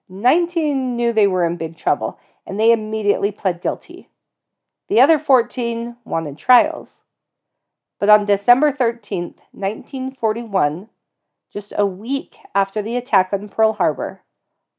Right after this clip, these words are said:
all fourteen that remained were found guilty.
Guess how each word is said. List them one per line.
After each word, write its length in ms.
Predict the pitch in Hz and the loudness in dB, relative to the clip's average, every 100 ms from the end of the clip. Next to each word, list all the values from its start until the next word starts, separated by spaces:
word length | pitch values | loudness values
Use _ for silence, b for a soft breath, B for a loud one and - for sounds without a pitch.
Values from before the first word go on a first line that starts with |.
| - | 2
all 320 | 202 240 285 | 6 6 6
fourteen 500 | - 269 247 254 233 | 2 0 0 -6 -4
that 100 | 226 | -4
remained 540 | 240 226 185 156 160 - _ - | -4 -2 -2 -2 -6 -10 _ -8
were 160 | 190 | -6
found 340 | 190 175 151 170 | -4 -6 -6 -6
guilty. 460 | 170 - - 240 | -6 -8 -16 -18